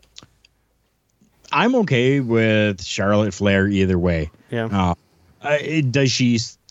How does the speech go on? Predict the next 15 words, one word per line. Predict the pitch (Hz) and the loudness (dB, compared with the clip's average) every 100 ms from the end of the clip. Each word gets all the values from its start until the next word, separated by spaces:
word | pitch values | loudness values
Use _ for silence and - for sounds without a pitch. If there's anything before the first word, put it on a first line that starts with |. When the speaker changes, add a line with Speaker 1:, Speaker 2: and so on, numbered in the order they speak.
| _ | _
Speaker 1:
thrive | 113 104 110 131 120 | -2 2 2 2 0
a | |
lot | 113 113 117 110 | 0 2 2 0
more | 107 98 104 120 127 | -4 -2 0 2 0
in | 120 113 110 | 0 0 0
the | 104 | 0
heel | 92 104 120 123 | 0 0 2 0
promo | - 123 123 127 127 123 | -2 0 2 2 0 0
role? | 123 127 143 170 | 2 2 2 -2
Speaker 2:
Mm-hmm. | 160 123 107 | -4 -8 -2
Speaker 1:
Definitely | 117 120 147 104 98 | 0 0 -2 -2 -6
she | 92 | -4
does. | 90 95 80 78 - - | -2 -2 -2 -6 -12 -10
Speaker 2:
Yep. | 117 - - _ _ | -10 -10 -18 _ _
Speaker 1:
But | 101 101 90 - - | 0 2 2 -4 -10